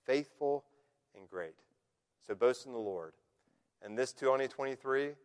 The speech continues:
let's build for his kingdom. Let's pray. Heavenly Father, we do thank you that you are the Lord our God. We boast in you because you are gracious God and King,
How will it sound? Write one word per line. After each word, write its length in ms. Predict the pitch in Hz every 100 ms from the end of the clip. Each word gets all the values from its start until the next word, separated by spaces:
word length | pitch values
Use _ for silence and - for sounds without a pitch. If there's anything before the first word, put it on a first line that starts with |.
| _ _ _
let's 180 | 110 110
build 320 | 107 110 104
for 140 | - 90
his 160 | 87
kingdom. 320 | - 87 82 78 _ _ _ _ _ _ - -
Let's 120 | 92
pray. 220 | - 82 - _ _ _ - - _ _ _ - - _ _
Heavenly 180 | 131 147
Father, 340 | 127 139 139 123
we 100 | 127
do 120 | 131
thank 320 | 123 131 -
you 200 | 101 95 - _ _
that 180 | 131 117
you 240 | 139 160
are 200 | 151 143
the 140 | 127 127
Lord 480 | 113 131 147 156 156
our 220 | 131 123
God. 400 | 110 104 104 101 - _ -
We 140 | 156
boast 580 | 120 123 147 185 180 -
in 140 | 160 143
you 260 | 160 165
because 340 | 143 139 151 117
you 420 | 120 147 180 185
are 180 | 143 139
gracious 680 | 117 123 151 170 - 160 127 113
God 360 | 139 151 175
and 160 | 170 151
King, 320 | - 135 127